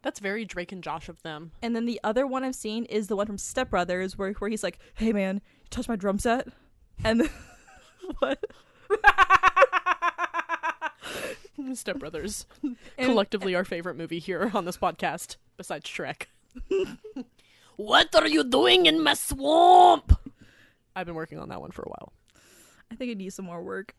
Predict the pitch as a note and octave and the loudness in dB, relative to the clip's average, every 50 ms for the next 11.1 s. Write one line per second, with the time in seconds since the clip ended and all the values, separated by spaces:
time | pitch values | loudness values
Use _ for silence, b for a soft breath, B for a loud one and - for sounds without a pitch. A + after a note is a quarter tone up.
0 | - - F#3+ - - E3+ - - - - - - - - - - C#4 C4 - - | -18 -18 -18 -16 -16 -18 -18 -18 -20 -20 -20 -18 -14 -14 -10 -10 -10 -10 -6 -4
1 | G4+ - - - - G#3 - - - - - _ _ _ _ _ _ _ b b | -4 -4 -6 -8 -10 -10 -10 -10 -12 -14 -20 _ _ _ _ _ _ _ b b
2 | b b b b b b b b b b _ _ _ _ - - C4 C4+ - C#4 | b b b b b b b b b b _ _ _ _ -10 -8 -8 -6 -6 -6
3 | D4 D#4 D4 - - A3 G3+ G#3 G#3 G3+ F3+ E3+ E3+ E3+ E3+ E3+ F3 - B B | -6 -6 -8 -8 -8 -6 -6 -8 -8 -8 -10 -10 -8 -8 -6 -6 -6 -6 B B
4 | B B B B - C4 B3 C4 B3 A3 G#3+ G#3+ - A3 G3+ F#3+ F#3 F#3 F3 - | B B B B -4 -2 0 2 4 4 2 2 0 -2 -2 0 0 0 0 -2
5 | G#3 G#3 G3+ G#3 G3+ G#3+ G#3+ F3+ E3 E3 E3+ F3 F3 E3+ - F#3 G3 G3+ G#3 G#3 | -4 -4 -4 -4 -4 -4 -4 -4 -4 -4 -4 -6 -6 -2 -2 -4 -2 0 -2 -2
6 | G#3 G3+ - - G3+ F#3 - F3 F3 F3 D#3 D3 D3+ D3+ D#3+ E3 - G3 F#3 F#3 | -2 -4 -4 -4 -4 -4 -2 -4 -6 -4 -6 -6 -6 -6 -6 -6 -6 -6 -6 -6
7 | F3+ F#3 - - - D#3+ D#3+ D#3+ E3 F3 E3+ E3+ D#3+ - D#3+ D#3+ - - D#3+ E3 | -4 -2 -2 -2 -2 -2 -8 -10 -10 -10 -10 -10 -10 -10 -14 -14 -12 -10 -10 -10
8 | E3+ - - F#3 E3+ E3+ E3+ E3 D#3+ D#3 F3 - - - B B B B B B | -10 -10 -12 -10 -8 -6 -4 -4 -4 -4 -6 -8 -12 -16 B B B B B B
9 | B B _ - - - - A#3 G#3+ G#3 - - - - - G#3+ G#3+ - A3 G3+ | B B _ -16 -12 -8 -6 -6 -6 -6 -8 -12 -14 -8 -6 -6 -4 -4 -6 -6
10 | - F#3 F3 E3+ D#3 D#3+ - - E3+ D#3 - - - - B2+ - - - C3 D#3 | -6 -6 -6 -6 -6 -8 -12 -14 -14 -12 -12 -12 -14 -14 -14 -14 -14 -12 -12 -12
11 | - G3 | -12 -12